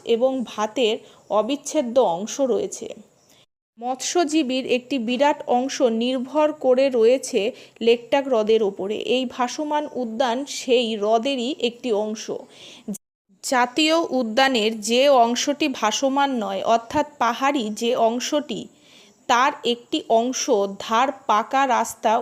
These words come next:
উঠে গেছে টিলার মাথায়। সেখানে তৈরি হয়েছে ওয়াচ টাওয়ার। যত দূরে চোখ যায় দিগন্ত অবধি। সাদা নুরা খোদালেই সাজিয়ে রেখেছে ঘেঁষো জাতীয়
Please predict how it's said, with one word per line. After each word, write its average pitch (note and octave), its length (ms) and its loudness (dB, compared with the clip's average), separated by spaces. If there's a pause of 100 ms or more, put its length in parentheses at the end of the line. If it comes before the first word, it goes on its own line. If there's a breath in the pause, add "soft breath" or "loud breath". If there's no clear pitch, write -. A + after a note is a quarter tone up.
(160)
উঠে B3 260 -2
গেছে B3 360 0 (420)
টিলার B3 420 0
মাথায়। G3 520 -6 (1200 soft breath)
সেখানে D#4 540 0 (120)
তৈরি B3+ 340 2
হয়েছে D#4+ 360 -2
ওয়াচ G#3 320 0 (100)
টাওয়ার। E3+ 300 -2 (380 soft breath)
যত B3+ 320 0 (100)
দূরে F4 200 2 (120)
চোখ C#4+ 140 0 (140)
যায় C4 200 4 (100)
দিগন্ত B3+ 400 -2 (120)
অবধি। A3 420 -2 (420 soft breath)
সাদা A#3+ 440 0
নুরা B3+ 320 2
খোদালেই C4+ 560 0 (360 soft breath)
সাজিয়ে A#3+ 580 -2
রেখেছে C#4 540 -2 (420 loud breath)
ঘেঁষো A#3 420 -2
জাতীয় C#4 460 0